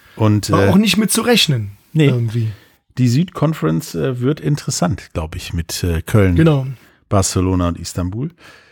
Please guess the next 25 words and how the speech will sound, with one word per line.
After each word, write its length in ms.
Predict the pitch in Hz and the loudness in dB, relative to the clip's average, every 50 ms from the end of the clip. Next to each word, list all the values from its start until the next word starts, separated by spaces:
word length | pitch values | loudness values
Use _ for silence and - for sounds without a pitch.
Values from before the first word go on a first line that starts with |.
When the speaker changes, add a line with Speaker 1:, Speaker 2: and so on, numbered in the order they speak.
| _ _ _ - | _ _ _ -10
Speaker 1:
Das 220 | - 117 - - | -10 -8 -4 -2
wird, 220 | 123 123 120 - - | -2 -2 -2 -2 -2
glaub 180 | 123 120 120 | -2 0 0
ich, 240 | 120 117 - - - | -2 -4 -6 -2 0
äh, 220 | 117 117 117 110 - - _ _ _ _ _ - | 2 4 4 2 0 -4 _ _ _ _ _ -4
ein 100 | 113 127 | -2 0
enges 440 | 127 131 135 143 143 123 - - - | 2 2 4 4 4 2 0 0 0
Ding 240 | 131 135 165 147 - | 2 2 2 0 -2
am 180 | - 85 82 | -4 -8 -10
Ende 220 | 76 73 73 73 73 | -8 -10 -10 -10 -10
des 160 | 78 - - | -10 -12 -10
Tages. 440 | - 76 67 71 76 104 135 - - _ - - - - - _ _ _ _ _ _ - | -8 -8 -8 -6 -6 -8 -8 -8 -12 _ -20 -20 -20 -20 -20 _ _ _ _ _ _ -2
Ähm, 300 | - 110 110 110 110 104 - _ _ _ _ _ _ _ _ _ _ _ _ _ - | 2 2 2 2 2 -2 -4 _ _ _ _ _ _ _ _ _ _ _ _ _ -4
die 100 | 117 120 | -2 0
anderen 280 | 120 185 254 285 143 110 | 2 2 2 2 2 0
Spiele 400 | - - - 92 90 95 98 85 | -2 -4 -6 -4 -4 -4 -4 -4
waren 320 | 90 90 92 101 117 120 - _ _ _ _ _ _ _ _ _ _ _ _ - | -2 -2 -2 -2 -4 -4 -8 _ _ _ _ _ _ _ _ _ _ _ _ -8
zum 160 | - 123 120 | -2 0 2
Beispiel 320 | 120 120 - - 139 117 | 2 2 0 -2 -4 -2
Wien 200 | 127 143 160 165 | 0 0 0 0
gegen 240 | 147 143 127 135 127 | 0 0 0 0 0
Tirol. 460 | - - 127 104 87 90 85 76 - _ _ _ _ _ _ _ _ _ _ _ | 0 2 0 0 0 -4 -8 -10 -12 _ _ _ _ _ _ _ _ _ _ _
Ein 160 | - 104 101 98 | -6 -4 -4 -4
Spiel, 380 | - - - 147 165 214 262 - - - - | -6 -6 -2 0 0 0 -2 -4 -4 0 2
Speaker 2:
Uh, 440 | 151 156 147 135 123 117 110 104 | 4 4 6 4 2 0 -2 -4